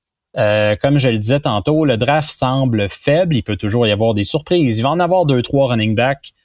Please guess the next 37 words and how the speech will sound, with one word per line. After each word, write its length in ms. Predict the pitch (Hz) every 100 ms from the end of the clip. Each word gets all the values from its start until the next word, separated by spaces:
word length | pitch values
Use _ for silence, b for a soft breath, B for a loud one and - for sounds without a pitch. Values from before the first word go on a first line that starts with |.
| _
qu'on 180 | - 123
n'a 120 | 120
pas 140 | 110 135
vu 100 | 127
venir 260 | 123 151
au 80 | 135
repêchage 800 | 113 107 110 101 135 143 139 117
puis 120 | - -
qui 100 | 110
vont 300 | 120 123 123
nous 180 | 120
surprendre. 640 | 117 104 - 113 160 196 131 b b b b b b _ _
Euh, 400 | 101 104 107 107 110
mais 320 | 117 151 165
après 260 | 139 151
ma 160 | 156 135
barre, 320 | 135 160 151
là, 80 | 131
c'est 160 | - 120
pas 160 | 175
une 140 | 160 131
grosse 360 | 127 143 139
année. 260 | 127 110 120
Il 80 | 131
y 80 |
aura 160 | 113 101
pas 160 | - 180
de 40 |
choix 200 | - 151
de 40 |
première 360 | - 127 120 117
ronde, 320 | 117 135 135
c'est 100 | 120
à 80 | 101
peu 100 | 107
près 200 | - 95
sûr. 600 | - 123 139 139 127 -